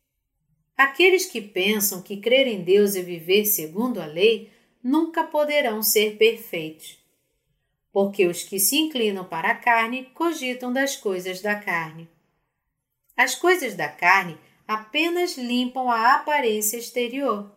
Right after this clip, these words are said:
Como aqueles que tiram o pó da Bíblia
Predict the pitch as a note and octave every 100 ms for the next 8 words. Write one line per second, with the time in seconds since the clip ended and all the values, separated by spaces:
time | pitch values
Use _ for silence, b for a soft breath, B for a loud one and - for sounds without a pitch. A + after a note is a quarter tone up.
0 | _ _ _ _ _ _ _ _ _ _
1 | F3 E3+ G3+ C#4 D4 C#4 B3+ C4 - C4+
2 | C4 - B3 B3+ C4 A3+ G3+ F#3 F3 D#3+
3 | G3 A#3+ D4 E4